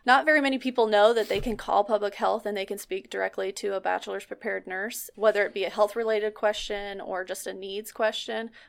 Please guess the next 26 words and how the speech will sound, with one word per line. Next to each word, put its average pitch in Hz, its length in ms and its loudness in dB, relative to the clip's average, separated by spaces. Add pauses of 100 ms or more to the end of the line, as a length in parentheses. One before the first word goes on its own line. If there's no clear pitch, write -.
We 202 100 -4
can 196 160 -8
actually 185 380 -6
link 180 300 -12
them 185 340 -8
to 196 400 -8 (260)
all 190 160 2
the 190 60 -4
available 180 420 -2
resources 180 520 -8
that - 140 -6
we 196 260 -8
know 180 220 -6
of 170 180 -2
here. - 580 -8
And 196 180 -12
so, - 380 -8 (440)
um, 214 280 -18 (200)
that's - 220 -14
a 208 60 -14
really - 260 -14
nice - 260 -16
community-based - 640 -12
service - 300 -16
that - 160 -18
we - 220 -18